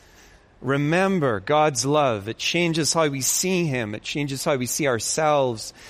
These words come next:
It can also change how we see others. But the second thing for us to keep in mind as we step out into this new year is God's presence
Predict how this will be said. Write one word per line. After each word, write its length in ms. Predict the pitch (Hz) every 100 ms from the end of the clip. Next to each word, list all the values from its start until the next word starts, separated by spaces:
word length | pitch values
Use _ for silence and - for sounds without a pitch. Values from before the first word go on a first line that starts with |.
| - -
It 140 | 123 123
can 140 | 143
also 300 | 139 127 143
change 320 | 117 160 131
how 140 | 147 127
we 100 | 113
see 500 | - 147 127 117 113 - - - - -
others. 720 | 135 151 117 95 101 - - - _ - _ _ - - _ _ - - - - _ - - - _ - -
But 100 | 165
the 60 |
second 400 | 165 269 294 233
thing 180 | 190 180
for 140 | - 160
us 140 | -
to 80 | 139
keep 180 | 165 143
in 120 | 131
mind 500 | 127 123 131 160 175
as 260 | - 143
we 80 | 156
step 320 | 127 175 156
out 140 | 165 151
into 180 | 139 131
this 240 | 127 -
new 200 | 139 135
year 200 | 147 139
is 140 | 131
God's 340 | - 165 156 -
presence 880 | - - 180 170 139 101 - -